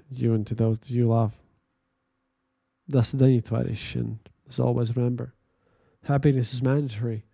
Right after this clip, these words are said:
Even at times when, uh, when you feel like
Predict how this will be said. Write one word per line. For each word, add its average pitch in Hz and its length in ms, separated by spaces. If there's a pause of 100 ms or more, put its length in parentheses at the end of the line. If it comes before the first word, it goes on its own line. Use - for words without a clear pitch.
(1400)
Even 190 200
at 165 100
times 156 400
when, 135 260
uh, 131 360 (1700)
when 143 100
you 135 40
feel 135 200
like 117 340